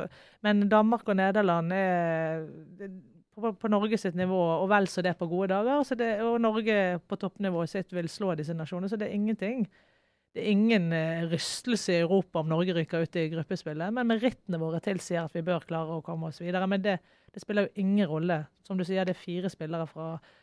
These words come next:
fra, som var med i finalen, fra startoppstillingen i to-fire år siden, så meritter er bare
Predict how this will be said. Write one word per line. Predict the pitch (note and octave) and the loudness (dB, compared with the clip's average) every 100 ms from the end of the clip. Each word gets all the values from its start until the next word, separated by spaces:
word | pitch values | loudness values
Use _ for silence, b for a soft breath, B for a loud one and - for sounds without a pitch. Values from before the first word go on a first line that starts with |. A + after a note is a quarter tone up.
| b _ | b _
fra, | F#3+ D#3+ E3+ | -4 -4 -6
som | E3 F3 | -8 -4
var | F3 | 0
med | E3+ D#3 | 0 -2
i | |
finalen, | E3 D#3+ E3+ E3 | -4 -2 -2 -4
fra | - | -8
startoppstillingen | - E3+ - D#3+ - D#3+ D#3+ D#3+ D#3+ | -12 -12 -12 -14 -10 -8 -6 -6 -6
i | D#3 | -8
to-fire | - E3 E3+ E3 | -12 -12 -8 -6
år | E3 - | -6 -6
siden, | F3 | -8
så | G#3 F3 - b b b - | -4 -4 -6 b b b -6
meritter | F3+ F#3 G#3+ - - D#3 D#3 | -2 0 0 -4 -14 -10 -4
er | G#3 E3 D3+ | 0 0 -2
bare | D#3 D#3 E3 | -8 -8 -8